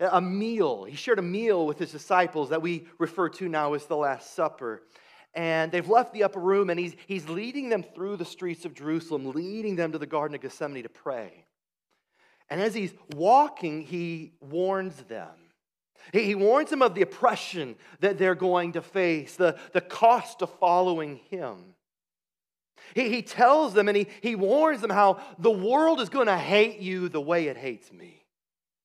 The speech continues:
The world is gonna reject you the way it's rejected me. The world i-, is gonna persecute you the way it's about to persecute me. And the world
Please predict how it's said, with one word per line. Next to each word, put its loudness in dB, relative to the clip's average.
The 10
world 6
is 0
gonna 4
reject 2
you -10
the 8
way 6
it's 4
rejected 0
me. -20
The 6
world 6
i-, -2
is 0
gonna 2
persecute 0
you -2
the 10
way 8
it's 6
about 6
to -6
persecute -6
me. 0
And 4
the 6
world 8